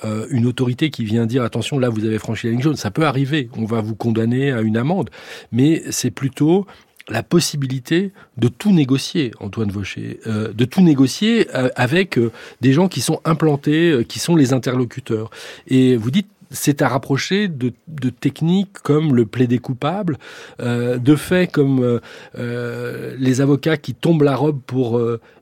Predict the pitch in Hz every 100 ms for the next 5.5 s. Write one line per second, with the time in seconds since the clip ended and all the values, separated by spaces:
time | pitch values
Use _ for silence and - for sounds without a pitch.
0 | - 120 113 117 120 135 135 123 - 131
1 | 113 135 135 135 135 - 120 139 123 -
2 | 202 - 117 127 117 117 110 156 127 113
3 | 123 123 - 143 147 - 117 135 135 -
4 | 113 104 - - - 107 120 - 120 120
5 | 131 139 135 110 101